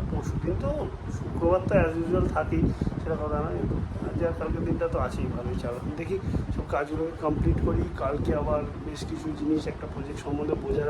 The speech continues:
আছে, আজকে একটা প্রজেক্টকে অ্যানালাইজ করে তার জন্য রিপোর্ট করতে হবে। তো এইসবের চাপে রয়েছি এখন আপাতত। পরে স্নান টান করতে যাবো যখন, তখন তোমার সঙ্গে আবার শেয়ার করবো সব কিছু। আর <clears throat> খাওয়া দাওয়ার সময় তো, আর ওরও, ওরও এই সেই পা হাত পা আবার ব্যথা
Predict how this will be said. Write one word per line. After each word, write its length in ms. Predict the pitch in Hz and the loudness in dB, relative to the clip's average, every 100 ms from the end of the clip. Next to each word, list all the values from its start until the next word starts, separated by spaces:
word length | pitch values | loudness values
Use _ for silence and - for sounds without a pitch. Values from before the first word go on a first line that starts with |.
| 143 | 2
আছে, 120 | 160 123 | 2 0
আজকে 180 | 143 165 165 | 0 0 0
একটা 140 | 165 170 | 0 -2
প্রজেক্টকে 380 | 160 156 156 - 147 | 0 -2 2 2 2
অ্যানালাইজ 380 | - 147 - - | 2 0 0 0
করে 140 | - 127 | 0 0
তার 120 | 131 - | 2 4
জন্য 140 | - - 131 | 4 4 -2
রিপোর্ট 240 | - 160 - | -4 -4 -4
করতে 220 | 160 - 156 | -6 -2 -2
হবে। 140 | 151 156 - - - | -2 -6 -12 -16 -14
তো 60 | - 151 | -8 -4
এইসবের 360 | 160 151 160 160 - | -4 -4 -4 -4 -4
চাপে 240 | 165 156 151 | -4 -4 -4
রয়েছি 220 | 147 143 156 | -2 -2 -2
এখন 140 | - 139 | 0 -2
আপাতত। 260 | 139 135 - - - - - | -4 -8 -8 -12 -14 -16 0
পরে 200 | 170 170 170 - - - | 4 4 4 0 -2 -6
স্নান 220 | - 151 160 | -2 0 0
টান 140 | 170 170 165 | 2 0 0
করতে 220 | 156 175 | -4 0
যাবো 140 | 165 165 170 | 2 4 4
যখন, 180 | 185 185 | 2 0
তখন 200 | 156 - - | -2 -2 -2
তোমার 180 | 151 151 | -4 -4
সঙ্গে 140 | 311 294 | -2 0
আবার 120 | - | 2
শেয়ার 180 | - - - | 2 4 4
করবো 180 | - - - | 2 2 0
সব 80 | - | 0
কিছু। 180 | 180 - 170 139 | -2 -2 0 0
আর 100 | 135 - - - - - | -2 -4 -8 -6 -4 2
<clears throat> 480 | - - - 143 | 8 10 8 6
খাওয়া 180 | - 143 131 | 4 4 6
দাওয়ার 220 | 135 - | 2 0
সময় 260 | 139 123 117 | -2 -2 -2
তো, 80 | 143 127 123 - 131 | -2 -2 -6 -10 -8
আর 80 | 135 151 | -2 2
ওরও, 220 | 160 160 160 156 - - - 175 | 2 2 0 -2 -2 -4 2 4
ওরও 180 | 170 170 165 | 6 8 8
এই 40 | - | 6
সেই 140 | 165 156 | 4 4
পা 80 | 147 | 2
হাত 100 | 156 - | 0 2
পা 60 | 160 | 4
আবার 140 | 151 160 143 | 6 6 4
ব্যথা 200 | 139 | 0